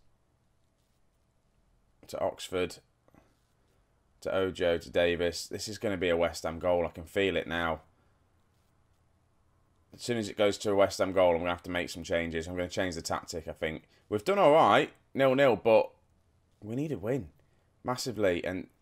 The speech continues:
there's the chance. They mani-, they do miss the chance. Right,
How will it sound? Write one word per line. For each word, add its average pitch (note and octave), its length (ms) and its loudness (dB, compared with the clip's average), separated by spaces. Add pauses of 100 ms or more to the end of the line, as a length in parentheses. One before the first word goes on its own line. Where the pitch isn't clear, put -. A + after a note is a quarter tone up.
(920)
there's C#3+ 240 6
the A2+ 80 -12
chance. A#2 420 2
They A2 120 -4
mani-, C3+ 320 0
they G#2 140 -8
do C#3+ 180 0
miss A#2 220 -4
the - 80 -12
chance. G2+ 440 2
Right, F2+ 400 0